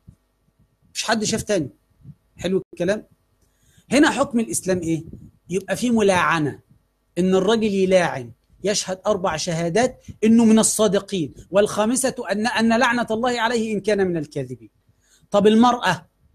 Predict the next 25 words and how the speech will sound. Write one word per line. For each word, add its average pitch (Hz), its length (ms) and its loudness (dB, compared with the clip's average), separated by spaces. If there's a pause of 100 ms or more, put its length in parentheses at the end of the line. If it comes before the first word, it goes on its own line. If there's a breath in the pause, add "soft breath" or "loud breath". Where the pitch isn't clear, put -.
(240)
يدرأ 214 580 2
عنها 208 300 0
العذاب 170 540 -2 (100)
إيه؟ 202 260 -2 (460 soft breath)
أن 196 220 0
تشهد 208 500 -2
أربع 202 520 -4
شهادات 185 760 -2
بالله 165 720 -4 (320 soft breath)
إنه 247 460 2
لمن 220 240 2
الكاذبين، 151 680 -4 (800)
والخامسة 214 680 2
أن 190 380 -2
لعنة 196 480 0
الله 190 420 0
عليها 233 600 -4 (300 loud breath)
إن 160 100 0
كان 170 360 2
من 143 100 -4
الصادقين. - 600 -14 (300 loud breath)
هنا 311 340 4 (240 soft breath)
مفيش 180 220 -6
عليها 175 220 -2
عذاب، 127 300 -8